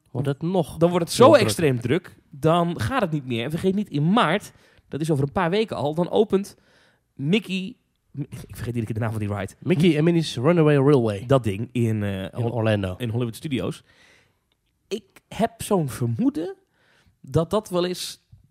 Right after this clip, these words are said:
Speaker 2: de druppel kan zijn die de
Speaker 1: Mhm.
Speaker 2: emmer doet overlopen in Walt Disney World. Want ik denk, een Mickey Mouse attractie, de allergrootste I P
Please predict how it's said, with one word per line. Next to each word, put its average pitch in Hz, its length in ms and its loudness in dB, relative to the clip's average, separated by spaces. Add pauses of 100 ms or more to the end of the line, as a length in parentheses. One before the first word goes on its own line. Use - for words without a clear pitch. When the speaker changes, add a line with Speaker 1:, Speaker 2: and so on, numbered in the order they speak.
(160)
Speaker 2:
de 135 180 -2
druppel 160 400 4
kan 131 200 4
zijn 127 400 0
die 135 260 -2
de 170 60 6
Speaker 1:
Mhm. 165 100 2
Speaker 2:
emmer 190 160 6
doet 165 180 6
overlopen 170 420 6
in 147 60 2
Walt 139 120 0
Disney 147 240 -2
World. 117 180 0
Want 143 180 -6
ik 180 100 -2
denk, 165 220 -2
een 139 260 0 (380)
Mickey 202 480 2
Mouse 175 440 6
attractie, 123 440 -6
de 120 180 -6
allergrootste 240 720 4 (160)
I 180 80 4
P 180 420 -2